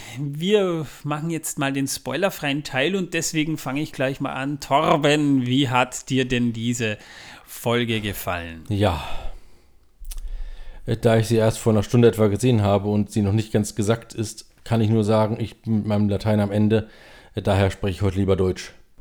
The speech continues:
Speaker 1: Super.
Speaker 2: Ja.
Speaker 1: Super, Torben. Super.
Speaker 2: Ich würde dem Ganzen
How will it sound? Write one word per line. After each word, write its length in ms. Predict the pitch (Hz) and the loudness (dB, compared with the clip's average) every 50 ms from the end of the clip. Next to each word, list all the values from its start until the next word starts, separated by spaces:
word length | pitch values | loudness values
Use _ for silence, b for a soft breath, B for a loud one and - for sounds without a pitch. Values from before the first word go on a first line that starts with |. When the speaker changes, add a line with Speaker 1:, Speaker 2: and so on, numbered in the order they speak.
| - - - - - - - - - _ _ | -20 -20 -20 -20 -20 -20 -20 -20 -20 _ _
Speaker 1:
Super. 600 | - 135 - 247 269 262 247 202 160 131 117 b b b b b b b | -4 2 2 2 4 6 6 6 6 4 2 b b b b b b b
Speaker 2:
Ja. 120 | - 107 98 | -8 -8 -8
Speaker 1:
Super, 460 | - - - - 262 262 - 196 156 | -8 -6 -4 -4 -2 -2 -2 -2 -2
Torben. 480 | - - 139 131 123 127 127 117 107 98 | -2 0 0 0 0 -2 -4 -6 -8 -8
Super. 840 | - - - - - 262 247 - 113 107 165 180 180 175 131 104 - - - _ _ _ _ b b b b b b b b b b b b b | -10 -10 -6 -4 -4 -4 -4 -4 -4 0 2 2 2 0 -2 -8 -14 -18 -20 _ _ _ _ b b b b b b b b b b b b b
Speaker 2:
Ich 320 | - 127 - - 117 107 | -2 -2 -2 -2 -4 0
würde 200 | 101 123 123 110 117 | 2 2 2 4 2
dem 100 | 117 117 | 2 2
Ganzen 540 | 107 110 123 127 120 - 127 131 127 131 117 | 2 2 2 0 -2 -2 -2 -2 -2 -4 -6